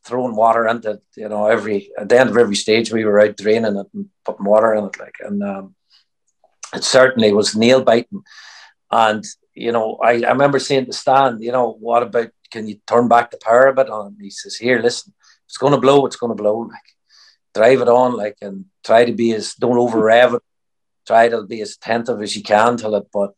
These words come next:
um, you know, fingers crossed." And, uh, we were in a big battle with, with Austin,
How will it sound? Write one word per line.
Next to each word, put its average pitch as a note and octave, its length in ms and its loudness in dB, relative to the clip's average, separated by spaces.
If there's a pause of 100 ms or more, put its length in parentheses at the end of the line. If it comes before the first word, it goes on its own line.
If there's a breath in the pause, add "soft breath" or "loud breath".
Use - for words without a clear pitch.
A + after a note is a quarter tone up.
(120)
um, G2+ 460 -10 (100)
you G2+ 120 -10
know, G2 120 -10
fingers A#2 420 2
crossed." A2 480 2 (600 loud breath)
And, G#2 340 0
uh, A2 220 6 (100)
we A2 120 -4
were A2 100 -6
in G#2+ 60 -6
a G2+ 60 -6
big B2 220 0
battle C3 340 2
with, A#2+ 240 -8 (300)
with A#2+ 260 -12
Austin, D3+ 480 2